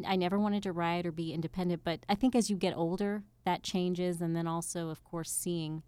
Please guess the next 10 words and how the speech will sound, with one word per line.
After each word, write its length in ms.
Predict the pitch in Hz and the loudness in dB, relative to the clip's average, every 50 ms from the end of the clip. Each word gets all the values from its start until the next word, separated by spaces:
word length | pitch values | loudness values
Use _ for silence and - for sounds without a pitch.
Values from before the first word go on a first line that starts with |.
| _ - | _ -8
how 80 | 165 160 | -8 -8
the 80 | 165 | -8
corporate 400 | - - - 175 - - 151 147 | -8 -6 -6 -6 -6 -6 -8 -8
world 280 | 147 151 160 160 151 143 | -6 -4 -4 -4 -4 -4
is. 280 | 139 135 143 143 - - | -6 -6 -8 -8 -10 -8
And 180 | 156 151 156 | -6 -6 -6
so 460 | - - - - 160 156 156 156 156 - - - - - _ _ _ _ _ - | -6 -6 -4 -4 -2 -2 -2 -4 -6 -8 -10 -18 -20 -20 _ _ _ _ _ 0
he's 380 | - 294 330 302 - - - - - | 4 4 6 6 4 2 -4 -6 -6
thrilled, 360 | 170 165 156 151 147 143 - | -4 -2 -2 -2 -4 -6 -8
though, 300 | 143 131 120 - - | -8 -10 -10 -10 -12